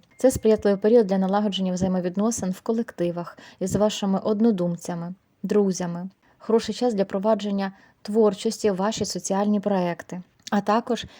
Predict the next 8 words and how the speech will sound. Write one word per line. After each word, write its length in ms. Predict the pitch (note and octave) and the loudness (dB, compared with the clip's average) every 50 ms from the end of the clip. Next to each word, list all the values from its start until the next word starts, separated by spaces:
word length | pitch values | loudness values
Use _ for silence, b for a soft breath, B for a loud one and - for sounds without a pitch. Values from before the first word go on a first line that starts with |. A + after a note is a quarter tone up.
| B B | B B
для 220 | - A3+ B3 C4 B3 | 2 4 6 6 8
реалізації 840 | A3 G3+ F#3+ F3+ F3+ F3+ E3+ F3 F#3+ G3 A3+ A3 - - F#3+ F3 | 6 6 4 4 2 0 0 0 0 0 0 -2 -2 -4 -4 -4
ваших 380 | E3 F3 F#3 G3+ G3 - G3 F3+ | -2 -4 -4 -2 -2 -2 -2 -2
бажань, 440 | E3+ F#3 F3+ E3 F#3 F3 F3 F3 - | -2 -4 -2 -2 -2 -2 -2 -4 -4
ваших 600 | - F#3+ E3+ F3+ F3+ G3+ G3+ - A#3 G3+ - - - | -4 -2 0 0 0 0 -2 -4 -4 -6 -8 -8 -4
мрій. 420 | - F#3+ F#3 F#3 F#3 F3 E3+ F3 B B B B B B | 0 2 2 2 2 0 -2 -4 B B B B B B
Головне, 580 | G#3+ G3 G#3 G#3 F#3+ F#3+ F3+ G3 G#3+ A#3 B3+ C4 - _ | 2 4 6 6 6 4 4 2 2 0 0 -2 -4 _
не 280 | A#3 A#3 A#3+ B3 C4 | 4 6 6 6 4